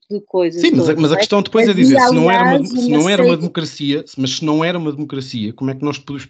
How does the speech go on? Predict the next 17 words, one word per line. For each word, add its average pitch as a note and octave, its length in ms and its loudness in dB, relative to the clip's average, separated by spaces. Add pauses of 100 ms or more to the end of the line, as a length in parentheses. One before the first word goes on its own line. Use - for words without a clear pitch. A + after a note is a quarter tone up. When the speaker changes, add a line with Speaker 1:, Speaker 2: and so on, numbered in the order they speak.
Speaker 2:
podemos C#3 360 -2
dizer C#3+ 380 0
que - 100 -4
o C3 60 2
momento D3+ 500 0
que - 80 -20
termina D3+ 380 0
com C3+ 120 -4
esse B2+ 120 -2
processo - 360 -6
que C3 80 -4
não B2+ 160 2
era A#2+ 100 2
uma A#2+ 120 -2
democracia C3 600 -4 (320)
é E3 140 2
antidemocrático? F3 920 -4